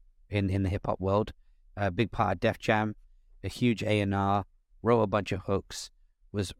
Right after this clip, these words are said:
right there in the, in the source code of the big records from Freeway, you know, uh, Kanye, Just Blaze, so much Hove stuff, Song Cry, all that kind of stuff. Really, really good. And,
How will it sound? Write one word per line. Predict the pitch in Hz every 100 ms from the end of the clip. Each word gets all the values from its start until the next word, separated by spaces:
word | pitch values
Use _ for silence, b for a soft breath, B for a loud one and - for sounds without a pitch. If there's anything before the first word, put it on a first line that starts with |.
| -
right | 104 123 -
there | 107 98
in | 95 101 98
the, | 101 -
in | 95
the | 95 87 - - -
source | - 117 104
code | - 104 101
of | 95 92 - _ - _ _
the | -
big | 95 92
records | 104 - - 98 -
from | - 98 95 92
Freeway, | 85 - 117 104 98 92 87 _ _ _ _ _ _ _ _ _ _ _ b b b -
you | 104
know, | 92 87 - _ _ - - _ _ _ _ _ - _ -
uh, | - 107 98
Kanye, | - 113 110 101 95 92 -
Just | 123 104
Blaze, | - 107 98 90 - - -
so | - - 120
much | 110 -
Hove | 104 98
stuff, | - - 95 - - _ -
Song | - - 107 101
Cry, | - 98 98
all | 107 113
that | 104
kind | - 104
of | 90
stuff. | - 92 - - _ -
Really, | 101 127 127
really | 120 113
good. | 104 98 -
And, | 104 101 98